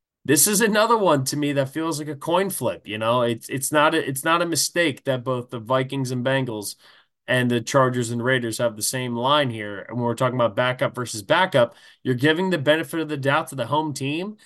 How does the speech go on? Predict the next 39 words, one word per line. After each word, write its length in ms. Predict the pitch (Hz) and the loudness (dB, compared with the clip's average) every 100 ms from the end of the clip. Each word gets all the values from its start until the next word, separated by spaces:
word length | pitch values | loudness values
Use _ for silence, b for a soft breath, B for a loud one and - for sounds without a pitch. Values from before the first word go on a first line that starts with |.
| b b 120 | b b -2
Jake 280 | 139 156 | 0 0
Browning 360 | 135 151 165 170 | 2 2 2 0
has 180 | 156 135 | -4 -6
played 380 | - 151 160 139 | -4 0 0 0
well, 420 | 104 117 135 208 | -2 0 2 2
but, 340 | 180 131 - _ _ _ _ _ | 0 -2 -4 _ _ _ _ _
you 140 | 131 | -2
know, 160 | 143 151 | 2 0
he's 240 | 147 151 | 0 -4
really 300 | 127 170 185 | -4 -4 -2
only 200 | 196 190 | -2 -4
had 220 | 175 180 170 | -4 -6 -4
to 60 | |
make 260 | 160 165 170 | -6 -6 -8
a 80 | 139 - | -12 -10
couple 340 | - 160 175 | -4 -2 2
of 120 | 175 135 | 0 0
passes 460 | 147 156 - 170 | 0 -2 -2 -2
a 80 | 156 | -2
game 440 | 131 123 139 175 | -2 -4 -4 -4
to 120 | - 127 | -6 -6
really, 440 | 110 127 135 139 | -4 -2 0 2
like, 340 | 131 120 107 - _ _ _ | 2 2 0 -6 _ _ _
accentuate 880 | 131 - - 143 160 - 156 156 156 | -6 -2 2 2 2 0 2 2 0
this 220 | 151 139 | -4 -6
team, 340 | - 135 135 160 | -4 -2 -2 -2
to 100 | 135 | -6
get 260 | - 131 | -6 -6
them 180 | 151 151 | -4 -2
to 100 | 143 | 0
that 220 | 147 143 | 0 2
next 260 | 143 143 - | 0 -2 -4
level. 460 | 123 127 143 160 - _ _ _ _ - | -2 -2 -2 -6 -12 _ _ _ _ -4
And 600 | 131 135 139 139 139 127 _ | 0 2 4 2 0 -4 _
I, 300 | 139 160 170 - - | 0 0 -2 -6 -2
I'm 200 | 170 151 | -2 -2
curious, 440 | - 208 202 - | 0 2 2 2
this, 260 | 165 - - | -2 -4 -8
it, 180 | 139 | -16